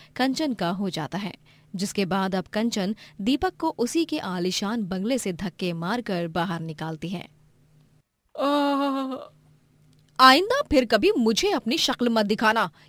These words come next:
Speaker 1: क्योंकि ये अब कंचन कपूर का बंगला है और तुम्हारी यहाँ पर एंट्री बैंड है।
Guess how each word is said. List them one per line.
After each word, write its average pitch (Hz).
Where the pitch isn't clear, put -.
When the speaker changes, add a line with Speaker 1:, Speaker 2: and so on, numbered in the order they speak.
Speaker 1:
क्योंकि 262
ये 208
अब 226
कंचन 254
कपूर 233
का 226
बंगला 208
है 202
और 208
तुम्हारी 220
यहाँ 208
पर 220
एंट्री 208
बैंड 180
है। 175